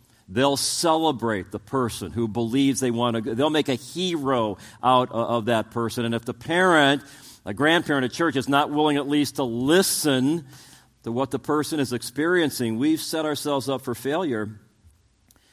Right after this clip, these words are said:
Same is true with same-sex attraction.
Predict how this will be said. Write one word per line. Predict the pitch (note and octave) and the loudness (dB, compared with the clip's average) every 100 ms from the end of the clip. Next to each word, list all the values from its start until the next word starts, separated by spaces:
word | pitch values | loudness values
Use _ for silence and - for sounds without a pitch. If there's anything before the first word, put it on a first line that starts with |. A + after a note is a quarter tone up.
| _ _ _ _ _ | _ _ _ _ _
Same | - C3 D3 | -6 -2 0
is | D3 | -2
true | - E3 | -2 0
with | D#3+ | 0
same-sex | - D#3+ D3+ E3 D3+ | 0 -2 -2 -4 -4
attraction. | D#3+ - D#3 F3+ - - | -6 -4 -4 -4 -8 -16